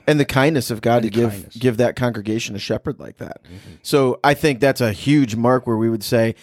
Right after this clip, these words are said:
Speaker 1: your church may not be growing. In fact, you might be burying people regularly. That does not mean you're in a bad situation, an unhealthy church. You may have a hard walk in front of you,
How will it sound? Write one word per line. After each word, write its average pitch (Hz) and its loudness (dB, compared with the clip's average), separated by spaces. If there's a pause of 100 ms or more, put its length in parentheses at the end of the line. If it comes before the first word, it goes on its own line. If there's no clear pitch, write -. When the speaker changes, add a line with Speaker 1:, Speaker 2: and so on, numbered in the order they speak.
(220)
Speaker 1:
your 143 2
church 143 -2
may 117 0
not 113 0
be 110 0
growing. 117 2
In 107 -6
fact, 117 0
you 123 -2
might 110 0
be 110 -2
burying 113 0
people 110 0
regularly. 107 2
That 123 0
does 104 -2
not 117 0
mean 113 0 (380)
you're 120 2
in 110 0
a 101 -2
bad 113 0
situation, 117 0
an - -2
unhealthy 110 0
church. - -2 (440)
You 143 2
may 151 2
have 139 4
a 117 -2
hard 135 2 (200)
walk 120 0
in 139 -8
front 127 -2
of 127 -4
you, 160 -4